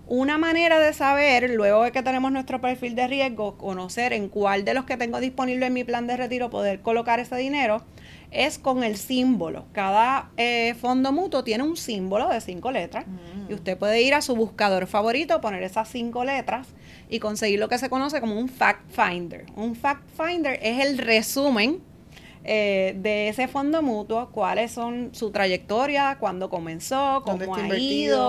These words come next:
Speaker 1: ido, dónde está invertido. Siempre salen los top ten holdings, que puede saber cuáles son las compañías principales,
Speaker 2: Ujú.
Speaker 1: que van variando cada quarter, dependiendo de lo que entienda, ¿verdad?, el manejador.
Speaker 2: El manejador.
Speaker 1: Para eso son expertos y es maravilloso que tú tengas una persona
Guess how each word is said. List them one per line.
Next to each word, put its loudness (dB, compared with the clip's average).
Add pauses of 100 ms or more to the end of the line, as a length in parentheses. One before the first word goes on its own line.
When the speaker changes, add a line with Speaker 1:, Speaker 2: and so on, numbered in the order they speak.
Speaker 1:
ido, -4
dónde -6
está -8
invertido. -4
Siempre -6
salen 0
los -2
top -4
ten -2
holdings, 0 (340)
que -8
puede -2
saber 0
cuáles 0
son -2
las -2
compañías -6
principales, -2
Speaker 2:
Ujú. -10 (280)
Speaker 1:
que 0
van 0
variando 4
cada 2
quarter, 2
dependiendo -6
de -4
lo -2
que -4
entienda, -2
¿verdad?, 0
el -2
manejador. -4
Speaker 2:
El 4
manejador. -2 (920)
Speaker 1:
Para 0
eso -6
son -2
expertos 0
y 2
es -2
maravilloso 4
que -2
tú -10
tengas -4
una -4
persona -4